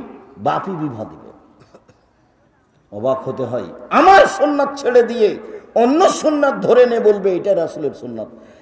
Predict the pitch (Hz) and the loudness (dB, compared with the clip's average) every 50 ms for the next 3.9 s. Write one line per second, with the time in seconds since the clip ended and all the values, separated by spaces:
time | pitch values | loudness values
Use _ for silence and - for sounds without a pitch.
0 | - - 302 - - - - 679 640 - - - - 190 208 208 202 156 143 294 | 2 6 6 6 6 6 6 6 6 6 2 -4 -2 2 2 2 4 6 6 6
1 | 302 285 269 254 247 233 220 208 202 - - 196 208 196 185 180 190 - 196 170 | 6 6 4 0 2 4 2 2 2 0 -4 -8 -8 -6 -8 -8 -6 -4 -4 -4
2 | 123 - - - - - - 151 175 180 190 202 208 247 254 254 240 226 208 196 | -4 -6 -12 -20 -16 -8 -2 2 4 6 6 6 4 4 2 2 2 2 0 -2
3 | 202 208 180 143 160 185 185 165 - 175 185 180 165 165 165 151 165 | -2 -4 -6 -6 -4 -4 -4 -4 -6 -8 -6 -6 -4 -4 -4 -4 -4